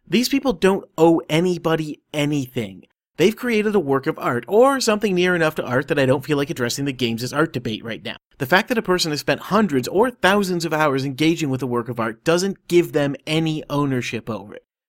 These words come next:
That goes for everyone, regardless of if they made a jizz-shooting cock out of gold blocks or a scale model of the seventeen oh one D Enterprise. Any claims otherwise would hold about as much weight as a person who built the house,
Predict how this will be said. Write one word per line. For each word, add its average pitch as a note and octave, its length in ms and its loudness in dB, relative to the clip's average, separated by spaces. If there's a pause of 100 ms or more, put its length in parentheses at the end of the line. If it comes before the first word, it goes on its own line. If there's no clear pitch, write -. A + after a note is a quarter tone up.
That F3 200 0
goes G#3 280 2
for G#3 120 -2
everyone, D#3+ 560 0
regardless F3 560 -2
of E3+ 80 -4
if F3+ 120 0
they E3+ 100 2
made E3+ 220 2
a D3 80 2
jizz-shooting F3+ 960 2
cock D#3 360 -2
out D3 140 0
of B2+ 140 -4
gold D3 340 0
blocks C#3+ 480 -2 (100)
or D3 140 -2
a D#3+ 80 0
scale A#3 400 2
model G#3+ 400 2
of D#3+ 80 -4
the E3 80 0
seventeen F3 480 0
oh F3 100 4
one D#3+ 260 0
D C#3+ 300 -2
Enterprise. B2 680 -2 (200)
Any G#3+ 220 2
claims G#3+ 300 0
otherwise B2+ 420 0
would D#3 80 -6
hold D#3+ 160 -2
about A3 240 0
as B3 80 -10
much G#3+ 180 -6
weight D3+ 200 0
as C3+ 160 -4
a - 20 -6
person C#3+ 300 -6
who B2+ 80 -2
built B2+ 240 -2
the A#2 80 -6
house, D3 480 0